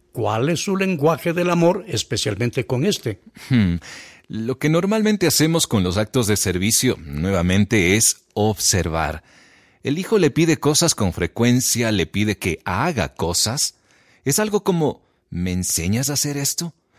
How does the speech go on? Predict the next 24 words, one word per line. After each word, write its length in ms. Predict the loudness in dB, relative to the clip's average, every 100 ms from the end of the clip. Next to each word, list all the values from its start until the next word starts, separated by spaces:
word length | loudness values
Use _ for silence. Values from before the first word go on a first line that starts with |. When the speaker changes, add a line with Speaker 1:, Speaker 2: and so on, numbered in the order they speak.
| -2
Speaker 2:
¿Me 120 | 0
ayudarías 640 | 2 2 0 0 -2 -2
con 220 | -2 -2 -2
esto? 420 | -2 -4 -8 -4
¿Me 240 | 0 0
arreglas 560 | 0 2 0 2 0 2
mi 160 | 0 0
bicicleta 640 | 0 0 0 0 0 0
o 80 | 2
me 120 | 0
enseñas 460 | -2 0 0 0 0
cómo 280 | 0 0 0
arreglar 480 | -2 -2 0 0
mi 160 | 2 2
bicicleta? 760 | 2 0 0 -2 -4 -2 -2 2
Speaker 1:
<laughs> 20 |
¿Cómo 380 | 4 4 4 4
lo 320 | 4 2 4
contrastarías 1040 | 2 2 2 0 0 0 0 2 0 -2
con 200 | -2 0
el 100 | 0
lenguaje 540 | 0 0 0 0 0 0
del 180 | 2
amor 380 | 2 4 4 2